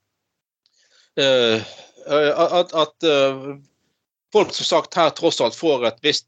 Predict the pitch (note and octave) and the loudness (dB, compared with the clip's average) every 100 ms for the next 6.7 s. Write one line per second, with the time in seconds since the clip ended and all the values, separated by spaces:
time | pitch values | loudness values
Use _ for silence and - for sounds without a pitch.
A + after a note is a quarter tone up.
0 | - B2+ A2 G#2+ G#2 A2 B2+ - D#3 B2+ | -4 -2 0 -2 -4 -8 -8 -2 -2 0
1 | B2 G#2+ C#3+ D#3 F3+ C3+ B2+ B2 - D3 | -2 -4 -4 -2 0 2 2 2 2 0
2 | B2+ G#2+ - G#3+ A3 G3+ G3+ C3 - D3 | -2 -4 -2 2 2 2 0 0 0 -2
3 | D#3+ E3+ E3 E3 A#2+ B2+ C#3 B2+ A2+ - | -2 0 0 0 0 -2 -2 -4 -6 -8
4 | C3+ A2+ B2+ - G2 A#2+ A#2+ A2 G#2 - | -8 -8 -8 -8 -4 2 2 0 -10 -14
5 | _ _ _ - G3 A3 A3+ G#3 C#3+ - | _ _ _ -12 -6 -2 0 0 -2 -4
6 | _ _ _ G#3 - F#3 | _ _ _ -20 -4 -4